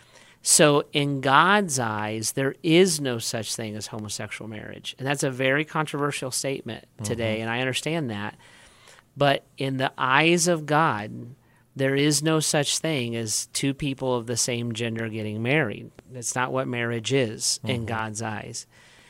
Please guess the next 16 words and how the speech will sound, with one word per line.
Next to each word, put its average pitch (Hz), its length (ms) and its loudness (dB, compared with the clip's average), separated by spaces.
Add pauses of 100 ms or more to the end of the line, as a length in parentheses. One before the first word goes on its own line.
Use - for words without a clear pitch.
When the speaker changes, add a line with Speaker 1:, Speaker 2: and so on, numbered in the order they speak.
(120)
Speaker 1:
So - 220 0
I 143 240 10
will 151 280 4
not 139 280 2
participate 120 840 -6
in, 117 240 -8 (140)
in 113 220 -6
that, 110 260 -10 (320)
right? 127 220 -16 (200)
Now, 123 320 0 (680)
if 156 200 6
it's 156 220 2
my 143 180 4
friends 175 400 0
or 123 100 -2
family, 123 720 -2